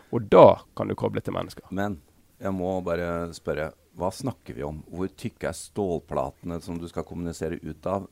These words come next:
Speaker 2: Eh, dette kan jo ikke jeg noe om.
Speaker 1: Nei, det er altså i, eh, vi har nå vært i all mulig type skip, og vi har også gjort offisielle tester med, for eksempel med Karsten Moholt i X D-bur, og der er jo det sikkert, eh, jeg vet ikke, det må være fem centimeter.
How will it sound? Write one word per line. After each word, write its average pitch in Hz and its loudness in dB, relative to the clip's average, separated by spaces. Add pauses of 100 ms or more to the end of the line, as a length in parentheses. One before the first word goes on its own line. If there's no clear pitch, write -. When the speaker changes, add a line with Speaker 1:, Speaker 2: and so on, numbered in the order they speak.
(100)
Speaker 2:
Eh, 85 -6 (380)
dette 87 -10
kan 80 -8
jo 78 -8
ikke 82 -6
jeg 76 -4
noe 76 -6
om. 87 -8 (420)
Speaker 1:
Nei, - -10
det 98 -4
er - -2
altså - -4
i, 104 -2
eh, 101 2
vi 104 -2
har 107 0
nå 104 -4
vært 101 -4
i 104 -2
all 98 0
mulig 98 -6
type - -8
skip, - -8
og 101 -2
vi 101 -6
har 101 0
også 104 -4
gjort 95 -4
offisielle 95 -2
tester - -2
med, 95 -2
for - -12
eksempel 98 0
med 98 0
Karsten 104 0
Moholt 98 -2
i 95 0
X 95 0
D-bur, 95 2
og 101 0
der 101 -2
er 113 -2
jo 107 -2
det 98 -8
sikkert, 98 -8
eh, 101 -4 (920)
jeg - -16
vet - -12
ikke, - -10
det 98 -4
må 92 -2
være 90 -2
fem 95 -6
centimeter. 98 -8